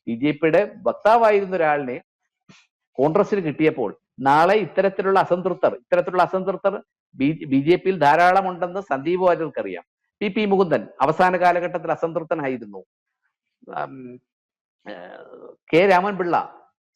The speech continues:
ജനപക്ഷം എന്ന് പറഞ്ഞ പാർട്ടി വരെ രൂപീകരിച്ച് പുറത്തുപോയി. നിരവധി ആളുകൾ ഇത്തരത്തിൽ ബി ജെ പി നേതൃത്വവുമായി, ആ, ശക്തമായ സ്വരച്ചേർച്ചയിൽ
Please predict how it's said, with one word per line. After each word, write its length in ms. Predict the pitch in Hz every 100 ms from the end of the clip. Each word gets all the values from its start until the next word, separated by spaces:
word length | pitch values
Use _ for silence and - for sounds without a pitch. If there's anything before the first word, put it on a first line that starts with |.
| _ 127
ജനപക്ഷം 440 | 131 180 196 202
എന്ന് 120 | 190
പറഞ്ഞ 160 | 185 185
പാർട്ടി 380 | 185 147 170 202
വരെ 140 | 185
രൂപീകരിച്ച് 420 | 190 180 180 160
പുറത്തുപോയി. 460 | 156 143 123 98 87 _ _ _ -
നിരവധി 420 | 170 202 302 311
ആളുകൾ 440 | 285 196 160 107 80 - _ _
ഇത്തരത്തിൽ 400 | 147 151 185 180
ബി 140 | 160 139
ജെ 160 | 143
പി 200 | 165 165
നേതൃത്വവുമായി, 800 | 156 139 147 165 143 139 135 170 - _ _ -
ആ, 320 | 110 107 104
ശക്തമായ 580 | - 127 - 214 190 180
സ്വരച്ചേർച്ചയിൽ 840 | 165 127 - 143 - 143 135 151